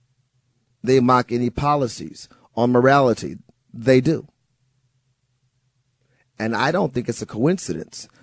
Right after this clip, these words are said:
that we're seeing, uh, uh, the latest, uh, mm, mm, mm, be careful, James.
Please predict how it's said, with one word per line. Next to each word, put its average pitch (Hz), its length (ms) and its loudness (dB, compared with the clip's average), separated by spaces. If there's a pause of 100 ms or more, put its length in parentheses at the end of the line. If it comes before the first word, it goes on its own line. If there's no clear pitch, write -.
(140)
that 110 240 0
we're 117 140 2
seeing, 156 680 -4 (480)
uh, 87 240 -20 (540)
uh, - 260 -20 (580)
the 131 200 4
latest, 139 640 0
uh, 73 160 -16 (920)
mm, - 380 -16 (540)
mm, - 640 -12 (220)
mm, 92 160 -14 (140)
be - 80 -20
careful, 95 300 -12
James. - 340 -20